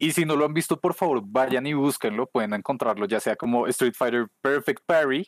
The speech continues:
o como el Daigo Parry, en honor al jugador que hizo esa, ese movimiento, porque es algo que ustedes lo pensarían imposible. Es, es, wow, es bastante impresionante y quedó en la historia de los juegos de pelea. Y justo, y qué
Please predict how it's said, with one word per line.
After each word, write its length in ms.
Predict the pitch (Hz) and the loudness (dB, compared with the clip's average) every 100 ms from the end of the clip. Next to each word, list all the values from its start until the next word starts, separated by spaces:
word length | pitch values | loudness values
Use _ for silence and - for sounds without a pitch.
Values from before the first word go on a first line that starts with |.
| - | -2
o 240 | 165 202 | 0 0
como 340 | 165 143 123 113 | -2 -2 -2 0
el 180 | 123 | 0
Daigo 360 | 120 143 131 123 | 0 0 0 -2
Parry, 420 | 147 135 107 95 | 0 0 -2 -4
en 220 | 104 117 | -4 -2
honor 400 | 113 120 127 123 - | -2 0 0 0 -4
al 180 | 127 123 | -4 -2
jugador 640 | 123 139 139 131 120 127 | 0 0 2 2 2 -2
que 180 | - 127 | 0 0
hizo 280 | 117 120 117 | 2 0 -2
esa, 320 | 110 117 110 | 0 0 0
ese 260 | - 120 135 | 0 -2 -2
movimiento, 460 | 131 147 131 117 | -2 -2 -2 -2
porque 320 | - 143 156 127 | -2 -2 0 2
es 160 | 139 | 2
algo 220 | 143 127 127 | 2 0 0
que 480 | 156 151 156 156 _ - | 2 2 2 0 _ -4
ustedes 280 | 147 160 | 0 0
lo 100 | 127 | 0
pensarían 380 | 123 127 139 123 | -2 -2 -2 -2
imposible. 580 | 104 113 147 123 87 82 | -2 -2 0 -2 -2 -2
Es, 280 | 113 110 - - - - _ | -2 -2 -4 -10 -20 -20 _
es, 320 | 104 113 - - | 0 0 -2 -2
wow, 380 | 113 127 110 104 | 2 4 2 0
es 160 | 110 | -2
bastante 520 | 107 - - 147 143 | 0 0 0 -2 -2
impresionante 580 | 147 147 139 151 127 131 | -2 -2 0 0 0 -2
y 40 | 120 | 0
quedó 180 | 147 127 | 0 2
en 100 | 107 | 0
la 80 | |
historia 500 | 107 - 131 120 117 | -2 0 0 2 2
de 360 | 113 120 120 117 | 2 2 2 2
los 160 | 123 - | 0 0
juegos 180 | 117 107 | 0 0
de 80 | |
pelea. 440 | 104 131 143 139 - _ | 0 0 2 2 0 _
Y 140 | 196 214 | 0 0
justo, 560 | - 233 220 - 190 214 | 2 2 2 2 2 2
y 120 | 135 | -2
qué 320 | - 170 143 | 0 0 0